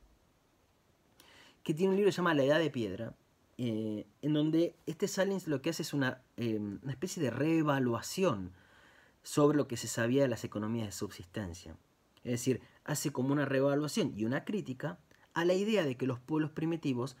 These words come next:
son economías de subsistencia. Es decir, son economías en donde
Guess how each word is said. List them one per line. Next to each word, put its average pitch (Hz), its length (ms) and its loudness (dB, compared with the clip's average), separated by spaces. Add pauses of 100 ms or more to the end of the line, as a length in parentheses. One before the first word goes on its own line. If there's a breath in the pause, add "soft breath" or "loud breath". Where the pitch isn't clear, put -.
son 208 400 -2
economías 127 540 -2
de 120 80 -6
subsistencia. - 800 -14
Es - 60 -10
decir, 123 220 -4 (140 loud breath)
son 180 220 2
economías 139 480 2
en 127 60 0
donde 120 340 2